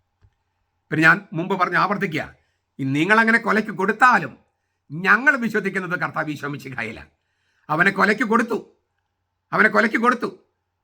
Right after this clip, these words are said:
ഇന്നത്തെ പോലത്തെ വിമത വൈദികരെ പോലെ അന്നത്തെ വി-, വി-, വി-, വൈദികര്, അതുപോലെ തന്നെ കുറച്ച് പട്ടാളക്കാര്, ഇപ്പോഴത്തെ ആൽമാരി മുന്നേറ്റക്കാരെ പോലെ ക-, പട്ടാളക്കാര്.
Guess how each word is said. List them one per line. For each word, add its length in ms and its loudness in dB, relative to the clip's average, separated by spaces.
ഇന്നത്തെ 320 4
പോലത്തെ 260 2
വിമത 320 4
വൈദികരെ 380 2
പോലെ 180 2
അന്നത്തെ 280 -2
വി-, 80 -4
വി-, 200 -6
വി-, 280 2
വൈദികര്, 420 2
അതുപോലെ 440 4
തന്നെ 160 0
കുറച്ച് 300 0
പട്ടാളക്കാര്, 600 4
ഇപ്പോഴത്തെ 340 2
ആൽമാരി 320 2
മുന്നേറ്റക്കാരെ 500 2
പോലെ 220 4
ക-, 180 0
പട്ടാളക്കാര്. 540 0